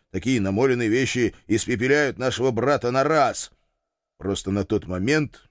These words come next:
я ничего не помнил. Взял старушку за шиворот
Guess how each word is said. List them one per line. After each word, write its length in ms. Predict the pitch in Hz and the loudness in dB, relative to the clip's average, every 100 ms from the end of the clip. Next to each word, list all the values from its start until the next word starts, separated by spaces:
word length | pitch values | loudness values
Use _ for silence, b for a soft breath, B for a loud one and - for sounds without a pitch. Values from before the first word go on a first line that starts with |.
| _ | _
я 320 | - 78 123 | -8 -2 0
ничего 640 | 117 104 - 73 95 92 - _ _ _ - | 0 -4 -8 -4 -2 -2 -8 _ _ _ -6
не 160 | 98 | -4
помнил. 520 | - - 82 67 60 - _ _ _ _ _ _ _ _ | -4 -8 -8 -8 -14 -20 _ _ _ _ _ _ _ _
Взял 340 | - 143 202 123 | -2 2 2 0
старушку 520 | - 127 120 - 92 | -2 0 -2 -4 -6
за 120 | 113 | 0
шиворот 540 | 185 202 196 175 - | 4 4 4 -2 -4